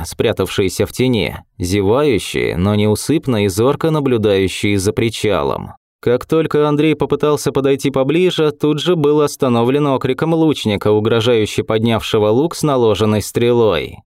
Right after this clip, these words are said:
Поговорить с хозяином корабля не получилось, тот отсутствовал. Вместо него был помощник, и этому помощнику было совершенно некогда разговаривать со всякими там бродягами, мешающими следить за погрузкой этой демоновой лоханки,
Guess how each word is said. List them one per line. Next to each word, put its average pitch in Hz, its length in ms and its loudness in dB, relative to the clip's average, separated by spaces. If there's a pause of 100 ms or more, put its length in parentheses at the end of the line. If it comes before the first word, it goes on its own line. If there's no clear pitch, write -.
(120)
Поговорить 110 460 0
с - 20 -12
хозяином 107 540 0
корабля 110 400 0
не 131 100 0
получилось, 143 920 -2
тот 160 220 0
отсутствовал. 117 920 -2 (100)
Вместо 107 460 -2
него 104 320 2
был 156 180 0
помощник, 143 920 -4
и 101 100 0
этому 107 360 0
помощнику 104 640 -2
было 143 240 2
совершенно 135 600 0
некогда 123 540 0
разговаривать 104 680 0
со 110 140 -2
всякими 104 420 0
там 98 240 -2
бродягами, 110 640 0
мешающими 131 720 0
следить 123 420 0
за 110 140 0
погрузкой 143 640 0
этой 107 360 0
демоновой 101 580 0
лоханки, 101 840 -2